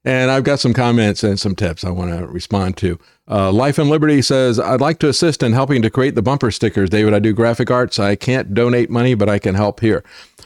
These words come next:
Well, that'd be good. I'd be open to it. Send, uh, suggestions to David Knight Show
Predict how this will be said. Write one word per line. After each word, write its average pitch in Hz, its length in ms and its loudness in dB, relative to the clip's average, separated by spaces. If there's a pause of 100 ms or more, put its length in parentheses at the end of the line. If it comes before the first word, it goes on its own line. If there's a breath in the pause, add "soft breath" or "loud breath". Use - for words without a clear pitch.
Well, 104 140 0
that'd 143 160 2
be 143 100 2
good. 139 200 2
I'd 101 160 0
be 107 120 4
open 117 220 0
to 110 140 2
it. 104 100 0
Send, 143 320 0
uh, 113 320 2
suggestions 123 760 0
to 107 560 2
David 120 440 0
Knight 117 240 -2
Show 123 400 0